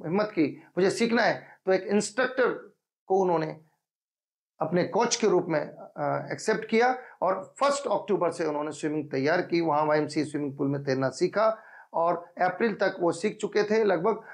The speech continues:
और उसके बाद जुलाई के क्रम तक उन्होंने इस चैलेंज को अपने आप ही आगे बढ़ाया। और लेकिन एक बात जो इसमें कॉमन है, the haunting fear of water, वो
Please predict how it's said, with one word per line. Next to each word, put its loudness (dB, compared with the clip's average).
और 2
उसके 2
बाद 2
जुलाई 2
के -2
क्रम -2
तक -4
उन्होंने 0
इस 0
चैलेंज 4
को -6
अपने 2
आप 2
ही -6
आगे 2
बढ़ाया। 4
और 2
लेकिन 0
एक 0
बात 0
जो 2
इसमें -2
कॉमन 0
है, -4
the 2
haunting 0
fear 4
of 0
water, 0
वो 2